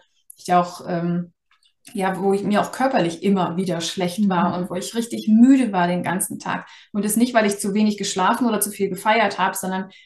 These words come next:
Speaker 1: weil es mich so angestrengt hat, jeden Tag diese Kämpfe zu kämpfen,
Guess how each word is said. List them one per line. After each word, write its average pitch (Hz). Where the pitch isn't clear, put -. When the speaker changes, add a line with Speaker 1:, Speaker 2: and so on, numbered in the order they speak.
Speaker 1:
weil 190
es 202
mich 202
so 269
angestrengt 190
hat, 165
jeden 254
Tag 202
diese 196
Kämpfe 190
zu 175
kämpfen, 175